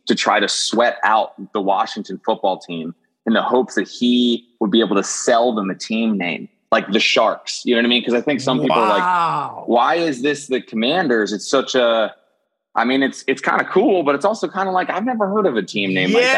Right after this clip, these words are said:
Speaker 2: Yeah,
Speaker 1: But I
Speaker 2: yeah,
Speaker 1: heard
Speaker 2: yeah.
Speaker 1: that he was <laughs> trying to, like, get them to purchase the, the, the intellectual property
Speaker 2: The
Speaker 1: for the name
Speaker 2: Tigers or
Speaker 1: or something.
Speaker 2: something
Speaker 1: Yeah,
Speaker 2: like
Speaker 1: dude,
Speaker 2: that. Yeah,
Speaker 1: exactly,
Speaker 2: yeah.
Speaker 1: exactly.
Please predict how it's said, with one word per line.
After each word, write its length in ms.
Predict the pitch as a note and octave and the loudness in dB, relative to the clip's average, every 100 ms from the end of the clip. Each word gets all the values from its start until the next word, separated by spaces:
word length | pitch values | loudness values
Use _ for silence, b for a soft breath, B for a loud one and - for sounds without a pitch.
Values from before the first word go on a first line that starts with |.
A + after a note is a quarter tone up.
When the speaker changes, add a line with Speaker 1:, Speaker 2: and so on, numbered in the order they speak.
| C4 | 2
Speaker 2:
Yeah, 60 | F#3 | 2
Speaker 1:
But 80 | G2+ | 2
I 160 | A2+ D3+ | 2 0
Speaker 2:
yeah, 160 | - | 0
Speaker 1:
heard 320 | C#3+ E3+ G3+ | 2 2 2
Speaker 2:
yeah. 60 | D#3+ | 0
Speaker 1:
that 100 | B2+ | -2
he 140 | D3+ | 0
was 200 | D#3+ D3 - | 2 0 -2
<laughs> 100 | - | 0
trying 500 | C#3+ D3+ E3 F3 F3 | 2 2 0 -4 -4
to, 160 | - C#3 | -2 0
like, 320 | C3 B2 A#2+ - _ _ _ _ _ _ _ _ | 2 2 0 -8 _ _ _ _ _ _ _ _
get 240 | E3+ D#3 D#3+ | 0 2 0
them 180 | E3+ | -2
to 80 | D3+ | -2
purchase 540 | B2 - E3 D#3+ C#3+ - | -4 -2 -2 0 -4 0
the, 340 | D3 C3 B2+ A#2 | 2 2 0 0
the, 360 | B2+ B2 A#2 - | 0 2 2 0
the 240 | A2+ A#2 B2+ | 0 2 2
intellectual 600 | C#3+ C#3+ C#3 - C#3 A#2 | 2 2 2 2 0 2
property 460 | - C3 C#3 - | 2 2 2 0
Speaker 2:
The 20 | G#3+ | 2
Speaker 1:
for 40 | G#3+ | 2
the 60 | |
name 100 | G#3 | 2
Speaker 2:
Tigers 340 | G3+ G#3 G3 F#3 | 2 4 2 0
or 100 | F#3+ | 0
Speaker 1:
or 20 | |
something. 320 | - G#3 F#3+ | 2 0 2
Speaker 2:
something 80 | B3 | 4
Speaker 1:
Yeah, 60 | - | 4
Speaker 2:
like 200 | F#3+ - | 2 4
Speaker 1:
dude, 120 | F3 | 4
Speaker 2:
that. 260 | F#3 F#3+ F3 | 4 2 2
Yeah, 80 | |
Speaker 1:
exactly, 600 | F#3+ D3 D#3+ D#3 C3+ A2+ D3+ | 2 2 2 0 -2 -2 0
Speaker 2:
yeah. 140 | D#3 | 0
Speaker 1:
exactly. 420 | C#3+ C#3 C3+ B2+ | 2 0 0 -2